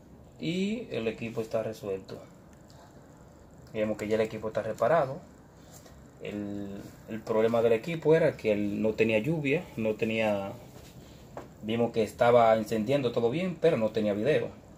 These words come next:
Ya vemos que ya el equipo está reparado. Esa era la, la reparación fue exitosa, ¿verdad?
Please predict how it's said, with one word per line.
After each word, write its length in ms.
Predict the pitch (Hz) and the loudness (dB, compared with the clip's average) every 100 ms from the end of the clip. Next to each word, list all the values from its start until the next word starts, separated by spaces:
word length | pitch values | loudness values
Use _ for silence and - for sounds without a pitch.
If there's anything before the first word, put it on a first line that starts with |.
| - - - - - - | -20 -20 -20 -20 -20 -2
Ya 120 | 107 | 4
vemos 200 | 110 110 | 4 2
que 80 | 107 | 2
ya 80 | 107 | 2
el 80 | 107 | 2
equipo 220 | 104 107 | -2 -6
está 140 | 101 | -4
reparado. 500 | 107 104 123 151 127 156 - - - - - - - - - - - - - - - | -2 2 2 2 0 -4 -16 -20 -20 -20 -20 -20 -20 -20 -20 -20 -20 -20 -20 -20 -14
Esa 280 | 104 - 107 | -12 -4 2
era 400 | 107 101 101 - - | 4 4 0 -4 -4
la, 180 | 104 101 101 | 0 2 2
la 120 | 101 104 | 2 0
reparación 480 | 107 107 101 110 | 2 0 2 -2
fue 140 | 107 107 | -2 -4
exitosa, 460 | 110 101 139 147 | -4 -2 -2 0
¿verdad? 260 | 131 180 208 | -2 -2 -2